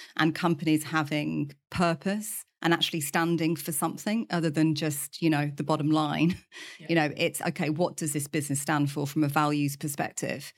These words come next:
Speaker 1: You know, why are we here? What are we trying to do to tackle issues outside of the day-to-day business?" So there's that expectation there, I think, now from a lot of employees that their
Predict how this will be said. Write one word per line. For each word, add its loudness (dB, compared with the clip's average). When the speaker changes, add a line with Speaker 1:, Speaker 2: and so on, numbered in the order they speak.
Speaker 1:
You 0
know, 6
why 4
are 0
we 0
here? -2
What 4
are 2
we 0
trying 2
to -2
do 2
to 0
tackle -2
issues 0
outside 0
of -4
the -4
day-to-day 0
business?" -2
So 2
there's 2
that 2
expectation 0
there, 2
I 0
think, -2
now 0
from -2
a 4
lot 2
of -2
employees 2
that -4
their 2